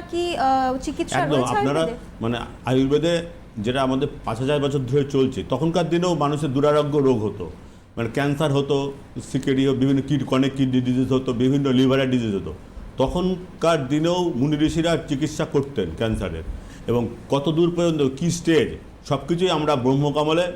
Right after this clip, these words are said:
Speaker 2: করতে পারি। ধরুন আপনারা আমাদের ক্যান্সার পেশেন্ট, তার যে কেমো রেডিয়েশন তার অনেক সাইড এফেক্ট আছে, উম, মানে চুল, চুল পড়ে যাওয়া, স্কিনের রুক্ষতা হয়, ওজন কমে যায়। আমরা যদি আমাদের কাছে প্রাথমিক, প্রাথমিক স্টেজে কেউ আসেন কোনো ক্যান্সার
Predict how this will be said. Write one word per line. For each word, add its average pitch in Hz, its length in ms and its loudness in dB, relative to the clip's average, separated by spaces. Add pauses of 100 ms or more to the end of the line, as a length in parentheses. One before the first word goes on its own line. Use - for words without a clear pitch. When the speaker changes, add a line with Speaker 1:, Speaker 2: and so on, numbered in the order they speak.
(160)
Speaker 2:
করতে - 240 0
পারি। 107 180 4
ধরুন 156 280 2
আপনারা 151 360 0
আমাদের 143 320 0
ক্যান্সার 143 380 0 (180)
পেশেন্ট, 101 320 -4 (460)
তার 131 220 0
যে 147 140 2
কেমো 147 340 0
রেডিয়েশন 143 560 2 (280)
তার 135 180 0 (220)
অনেক 165 200 0
সাইড 147 240 0
এফেক্ট 120 320 -2
আছে, 90 220 -6 (240)
উম, 123 240 0
মানে 123 320 2
চুল, 151 260 0 (360)
চুল 143 240 2
পড়ে 143 180 4
যাওয়া, 135 300 2 (320)
স্কিনের 139 420 2
রুক্ষতা 131 440 0
হয়, 131 280 0 (160)
ওজন 131 300 0
কমে 139 220 0
যায়। 127 200 0 (420)
আমরা 139 300 2 (560)
যদি 139 240 4
আমাদের 143 440 2
কাছে 156 240 -2
প্রাথমিক, 156 600 -2
প্রাথমিক 170 360 0
স্টেজে 170 320 2
কেউ 160 200 2
আসেন 127 340 0
কোনো 123 200 0
ক্যান্সার 131 340 0